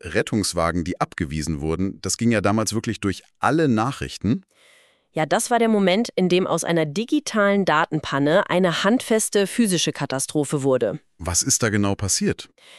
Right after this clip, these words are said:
Speaker 2: Im September zweitausendzwanzig haben Angreifer eine Schwachstelle in einer V-P-N-Software von Citrix genutzt.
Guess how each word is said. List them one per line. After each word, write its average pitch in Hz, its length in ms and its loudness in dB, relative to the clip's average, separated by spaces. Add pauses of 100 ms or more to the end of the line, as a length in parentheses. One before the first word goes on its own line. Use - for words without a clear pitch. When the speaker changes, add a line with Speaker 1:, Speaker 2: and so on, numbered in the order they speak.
(380)
Speaker 2:
Im 240 100 4
September 277 600 4
zweitausendzwanzig 165 1080 0 (100)
haben 226 440 2
Angreifer 226 800 2
eine 160 180 2
Schwachstelle 220 640 2
in 180 160 2
einer 151 220 0
V-P-N-Software 208 1000 0
von 214 180 0
Citrix - 500 0
genutzt. - 400 -4